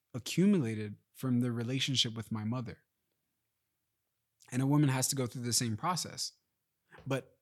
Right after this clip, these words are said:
what I'm saying is that these primarily, the,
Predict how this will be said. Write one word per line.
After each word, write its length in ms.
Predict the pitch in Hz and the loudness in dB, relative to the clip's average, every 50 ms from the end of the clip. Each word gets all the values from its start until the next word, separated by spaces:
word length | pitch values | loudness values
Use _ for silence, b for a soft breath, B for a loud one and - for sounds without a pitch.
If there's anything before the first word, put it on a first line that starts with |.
| _ _ _ | _ _ _
what 140 | 135 139 147 | 0 2 4
I'm 120 | 156 151 | 4 4
saying 220 | 135 - 156 151 143 | 4 4 4 2 2
is 100 | 135 120 | 2 2
that 160 | 131 113 131 | 0 0 0
these 200 | 147 170 170 - | 0 0 0 -2
primarily, 1040 | - - - - 135 127 123 123 120 123 135 151 156 147 139 120 117 110 107 135 - _ _ _ _ _ _ _ _ _ _ _ _ _ _ _ _ - | -4 -4 -4 -4 -2 -2 0 0 0 0 0 2 2 0 0 0 -2 -4 -6 -8 -12 _ _ _ _ _ _ _ _ _ _ _ _ _ _ _ _ -6
the, 240 | 143 131 131 123 | -2 -2 -2 -2